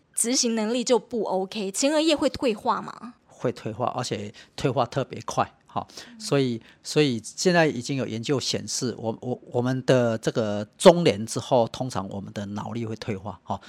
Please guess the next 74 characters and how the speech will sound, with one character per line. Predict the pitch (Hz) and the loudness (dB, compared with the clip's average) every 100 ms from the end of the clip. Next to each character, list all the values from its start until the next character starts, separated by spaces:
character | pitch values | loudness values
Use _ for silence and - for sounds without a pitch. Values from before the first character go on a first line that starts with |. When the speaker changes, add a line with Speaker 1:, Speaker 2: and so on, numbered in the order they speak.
| - | 4
Speaker 2:
就 | 165 | 8
认 | 139 208 | 12 12
知 | 131 | 12
功 | 147 139 | 0 -2
能 | 98 | -2
会 | 123 | -4
退 | - 123 | -4 -6
化。 | 98 - - - - - - | -6 -8 -10 -12 -18 -16 2
那 | 165 | 4
我 | |
们 | 110 120 - | 4 0 -2
就 | 156 | -2
如 | 123 120 | 0 -2
你 | 113 | -2
刚 | 101 113 | -2 -2
刚 | 120 | -2
一 | |
开 | - 113 | -4 -4
始 | 101 | -6
提 | - 104 | -8 -4
到 | 113 104 | -2 -2
的， | |
就 | 101 | -4
是 | 104 | -6
我 | 101 | -6
们 | 107 | -4
现 | 143 | -2
在 | 131 - | -2 -4
社 | - 160 | 2 4
会 | 135 | 4
大 | 120 | 2
众 | 127 | -2
很 | 107 98 | -4 -4
关 | - 107 | -2 -2
心 | - 104 | -2 -6
的， | |
就 | 104 | -6
是 | - 107 - - | -8 -10 -12 -10
会 | - 156 | 0 0
不 | |
会 | 123 | 0
得 | - 98 | -6 -6
痴 | - - 110 | -4 -6 -6
呆 | 107 104 | -10 -12
症， | - 101 - _ | -10 -12 -12 _
好， | 104 - | -10 -8
Speaker 1:
对。 | - - - | -12 -12 0
Speaker 2:
那， | 165 147 - | 2 2 -2
那 | 180 | -2
通 | 175 175 | 2 2
常 | 175 110 | 2 -2
在 | 117 | -2
这 | 160 | -2
个 | 135 | -2
退 | - 139 | 0 0
化 | 131 | 0
过 | 139 | -2
程 | 117 101 | -4 -6
里 | 95 | -6
面 | 117 107 | -6 -4
呢， | 98 120 - - | -6 -8 -8 -4
一 | |
开 | 226 202 | 4 4
始 | |
先 | 131 160 | 2 0
退 | 170 | 2
化， | 143 147 117 - - | 4 4 2 -4 -4
然 | 151 | -2
后 | - | 4
退 | 208 | 4
化 | 180 | 6
到 | 175 156 | 6 6
一 | - 160 | 4 -2
个 | 139 | -2